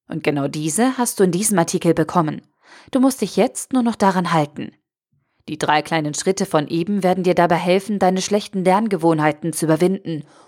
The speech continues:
und endlich den Studienfortschritt zu erzielen, den du verdient hast.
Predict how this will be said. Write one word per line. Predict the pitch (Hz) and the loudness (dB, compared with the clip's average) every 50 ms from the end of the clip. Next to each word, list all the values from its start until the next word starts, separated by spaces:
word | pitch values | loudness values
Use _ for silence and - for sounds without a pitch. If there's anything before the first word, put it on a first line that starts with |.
| _ - | _ -8
und | 233 - | -6 -2
endlich | - 240 262 277 - 220 - - | 0 0 2 2 0 -2 -2 0
den | 185 170 | 0 0
Studienfortschritt | - - - 208 202 208 180 165 - - 165 160 - - 170 165 - | 0 0 -2 0 2 2 2 2 2 0 0 0 0 -2 -4 -2 -2
zu | - | 0
erzielen, | 160 156 - - 185 180 175 175 175 - - _ _ - | 0 0 0 0 2 2 2 2 0 -2 -8 _ _ -2
den | 165 151 135 | -2 0 0
du | 147 | 0
verdient | - - 139 143 165 175 190 165 - | 0 0 0 0 0 0 0 0 0
hast. | 156 143 135 - - - | 0 0 0 -2 -8 -14